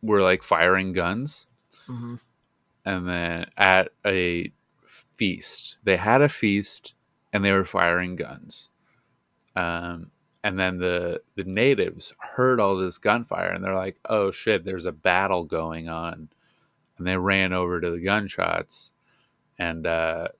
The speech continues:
Speaker 1: "Surprise, there's turkey." And, and then everyone's like, "We invited the natives to have turkey with us. We're very friendly. We're nice people. We love to feed the villages." Um, that is what I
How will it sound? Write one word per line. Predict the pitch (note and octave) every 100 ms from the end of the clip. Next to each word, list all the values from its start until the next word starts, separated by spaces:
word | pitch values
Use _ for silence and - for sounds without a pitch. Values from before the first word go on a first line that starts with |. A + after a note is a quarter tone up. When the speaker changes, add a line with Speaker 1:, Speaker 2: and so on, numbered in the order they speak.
| _
Speaker 1:
"Surprise, | - - D3 C3+ B2+ A2
there's | G2 F2+
turkey." | - F#2+ - E2+ D#2 _ _ -
And, | G2+ F2 F2 -
and | G2
then | F#2 F2+ F2
everyone's | F2 F2+ F2+
like, | G2+ G2+ _ -
"We | G#2+ G#2 A2 G#2
invited | F#2 G2 F2+ F2+ F2
the | F#2+
natives | F#2 F2 F2+ F#2 E2
to | -
have | F2 F2+ F2 -
turkey | F#2+ F#2 - A2+
with | A#2+ C3
us. | D3+ G3 - -
We're | G2 F#2 F2
very | F#2+ A2 C3
friendly. | - F2+ F2 F2+ F2+
We're | F#2 F2+ F2
nice | - F#2+ F2+ F#2+ -
people. | - F#2 - F2+ F2 - _ _ _ _ _
We | - F#2
love | F2+ F2 -
to | -
feed | - F#2 F2+
the | E2
villages." | E2+ F2+ F2 E2+ F#2 G2+ G2 - - _ _ _ _ _ _ _ _ _ _ _ -
Um, | E2 D#2+ D#2+ - _ _ _ _ _ _ -
that | G2 G2
is | F#2
what | F2+ F#2
I | F2